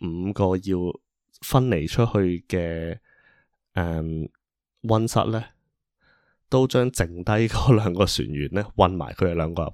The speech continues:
去呢，之後將佢，呃，放埋出去。咁呢一套戲去到呢個 point 呢，就得返佢自己一個，同埋，呃，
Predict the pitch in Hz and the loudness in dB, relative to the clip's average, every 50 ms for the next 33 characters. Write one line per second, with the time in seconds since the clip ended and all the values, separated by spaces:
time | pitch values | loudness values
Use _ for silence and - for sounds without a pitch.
0 | - - 80 78 92 98 101 - _ _ _ - - 113 107 - 90 82 - - | -2 -4 -2 -2 -4 -6 -8 -10 _ _ _ -6 -4 -4 -2 -2 -2 -2 -2 -2
1 | 98 98 95 98 - 90 80 78 - - _ _ _ _ _ _ - 90 78 76 | -2 -2 -2 -2 -4 -4 -4 -4 -8 -12 _ _ _ _ _ _ -10 -8 -8 -6
2 | 73 - - - - - 98 87 85 78 67 76 - 90 90 85 78 - - - | -8 -10 -12 -4 2 4 4 4 2 0 -4 -8 -8 -8 -8 -8 -8 -10 -12 -14
3 | _ _ _ _ _ _ _ _ _ _ _ _ _ _ _ _ _ _ - 110 | _ _ _ _ _ _ _ _ _ _ _ _ _ _ _ _ _ _ -6 -4
4 | 120 139 151 - - - - 135 151 156 156 - 131 123 101 95 101 110 98 95 | -2 -2 -4 -6 -6 -2 0 4 4 4 4 4 6 6 6 4 4 4 2 4
5 | 92 98 95 113 113 110 98 - - 104 101 98 98 98 113 117 - - 90 85 | 4 4 4 4 4 4 2 2 0 0 0 0 -2 -4 -6 -4 -2 0 0 2
6 | - 104 117 113 110 - - 82 82 - 82 82 85 85 98 - - 80 69 76 | 2 2 2 0 0 0 -2 -2 -2 0 0 0 2 0 0 -2 -4 -6 -6 -6
7 | - _ _ _ _ _ _ _ _ _ _ - - - 90 80 73 69 62 - | -8 _ _ _ _ _ _ _ _ _ _ -4 0 0 2 2 0 -4 -8 -10
8 | - - - _ _ - - - _ _ _ _ _ - 82 78 76 73 73 - | -12 -14 -16 _ _ -20 -20 -20 _ _ _ _ _ -6 -4 -4 -4 -4 -6 -8